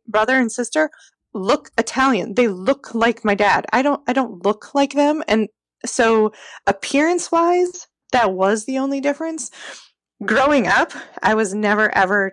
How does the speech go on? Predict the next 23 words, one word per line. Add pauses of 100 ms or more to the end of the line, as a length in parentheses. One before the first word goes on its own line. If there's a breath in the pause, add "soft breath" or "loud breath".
treated
differently
than
the
other
two. (420 loud breath)
None
of
my
parents'
friends,
family
friends, (100)
anybody
ever
treated
me
differently. (340)
But
what
we
did
notice